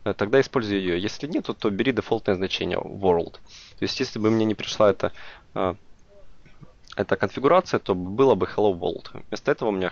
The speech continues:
hello value, то есть, что означает, что конфигурация потянулась из гита. Э, собственно говоря, то есть, наверное, всё. Я могу показать ещё, как шифровать, расшифровывать данные, то есть, но с, э,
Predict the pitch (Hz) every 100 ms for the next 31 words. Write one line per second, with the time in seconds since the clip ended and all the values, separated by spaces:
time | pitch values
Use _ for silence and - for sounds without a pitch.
0 | - 98 92 98 151 147 123 - - -
1 | 98 92 95 - 123 - - 87 - -
2 | - 101 - - 117 - - 95 95 110
3 | 104 - - 95 104 87 - - - -
4 | - - - - - - - - - -
5 | - - - 107 107 110 110 - - -
6 | - - 165 - 156 147 151 151 135 117
7 | - 107 - - - - - 113 117 123
8 | 127 123 123 - - 185 131 113 117 110
9 | 120 117 - - - 104 - - 107 117
10 | 113 110 - - - - 104 104 117 143
11 | 156 123 95 87 90 90 - 92 90 92
12 | 95 98 113 110 98 - - 104 101 95
13 | 90